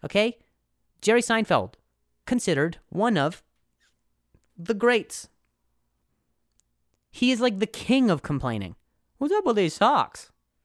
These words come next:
Are they in the same wash? Um, wha-, where's the, you always, you're always losing another sock. Blah, blah, blah. It's crazy.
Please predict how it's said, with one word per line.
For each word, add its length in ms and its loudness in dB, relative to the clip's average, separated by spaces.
Are 100 -2
they 140 0
in 100 0
the 80 2
same 300 2
wash? 520 2
Um, 340 0
wha-, 240 0
where's 200 4
the, 220 -2
you 140 2
always, 340 0
you're 160 2
always 280 -2
losing 400 0
another 280 2
sock. 400 -6
Blah, 180 6
blah, 100 -2
blah. 300 -4
It's 180 -20
crazy. 460 2